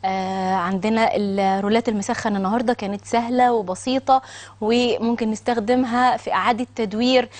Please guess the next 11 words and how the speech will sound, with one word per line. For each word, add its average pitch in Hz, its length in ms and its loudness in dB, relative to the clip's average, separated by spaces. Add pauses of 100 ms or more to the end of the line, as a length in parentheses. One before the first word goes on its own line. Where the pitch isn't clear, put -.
(240)
آه، 196 1000 0
آه، 196 40 -2
فراخ 220 360 0
عندنا 202 340 -2
مسلوقه 214 360 0
وبايته 233 400 2
مش 226 120 -2
عارفين 226 260 -2
نعمل 226 260 -2
فيها 247 220 0
ايه، 262 340 2